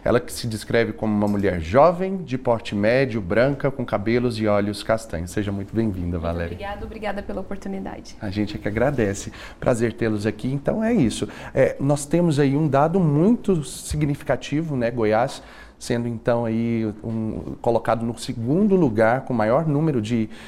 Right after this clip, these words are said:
Speaker 1: de inscritos no enem. Isso traz pra gente, é, de fato, uma satisfação muito grande, né, Hugo?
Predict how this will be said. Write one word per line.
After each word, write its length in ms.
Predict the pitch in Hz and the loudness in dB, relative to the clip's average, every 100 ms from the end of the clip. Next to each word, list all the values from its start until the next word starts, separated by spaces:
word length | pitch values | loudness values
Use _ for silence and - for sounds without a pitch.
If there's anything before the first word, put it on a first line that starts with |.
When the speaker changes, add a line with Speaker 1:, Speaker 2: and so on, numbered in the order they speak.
| - - | -14 -6
Speaker 1:
de 320 | 107 113 113 | -2 0 0
inscritos 640 | 131 135 - 139 214 170 117 | 0 -2 -2 0 0 0 -2
no 140 | 117 | 0
enem. 420 | 104 101 110 139 135 - - - - | 2 2 0 -2 -6 -14 -18 -20 -4
Isso 800 | 156 160 - 202 208 202 165 127 - | 0 2 2 4 6 6 6 2 4
traz 240 | 160 165 | 4 4
pra 120 | 175 | 0
gente, 680 | 139 143 151 156 190 190 - | 0 0 -2 -2 0 2 2
é, 640 | 160 160 160 143 131 120 117 | 2 4 4 2 0 -2 -4
de 120 | 117 | -2
fato, 260 | 180 196 196 | 0 0 0
uma 100 | 226 | -2
satisfação 480 | 214 - 127 113 113 | 0 0 0 -2 -2
muito 260 | 110 107 | -2 -2
grande, 380 | 104 92 87 85 | -4 -2 -4 -2
né, 120 | 107 | -2
Hugo? 200 | 90 85 | -2 -6